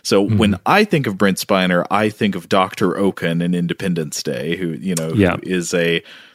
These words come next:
Speaker 1: who is really one of the, the biggest rays of sunshine in that movie. He plays a, uh, oh, I don't even know how, he, he plays a sort of, uh, emotionally stunted, sort of childlike, uh, scientist who has apparently been in a bunker for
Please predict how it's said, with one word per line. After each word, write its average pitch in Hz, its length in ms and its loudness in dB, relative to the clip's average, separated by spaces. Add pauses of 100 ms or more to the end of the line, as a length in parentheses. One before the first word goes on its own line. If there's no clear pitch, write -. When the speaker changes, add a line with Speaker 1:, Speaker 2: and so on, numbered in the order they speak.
(260)
Speaker 1:
who 131 180 6
is 113 160 4
really 151 320 4
one 120 180 4
of 101 140 2
the, 95 500 2
the 98 100 0
biggest 107 340 2
rays 95 320 4
of 87 120 -6
sunshine 87 600 0
in 85 80 -2
that 82 160 -2
movie. 82 380 -4
He 87 100 -10
plays 87 400 -2
a, 82 360 0 (480)
uh, 76 460 -6 (140)
oh, 78 240 -18 (300)
I 80 80 -10
don't 87 120 -6
even 80 180 -6
know 82 100 -6
how, 90 180 -4
he, 101 200 -4
he 104 200 -2
plays 120 320 2
a 104 100 2
sort 123 240 0
of, 95 280 -4
uh, 90 400 0 (220)
emotionally 120 720 4
stunted, 98 920 2
sort 98 220 -4
of 87 120 -10
childlike, 95 920 2
uh, 82 180 2
scientist 87 760 -2
who 92 120 -2
has 80 120 -4
apparently 92 360 -4
been 92 220 -2
in 87 100 -2
a 85 40 -4
bunker 82 420 -4
for 76 260 -6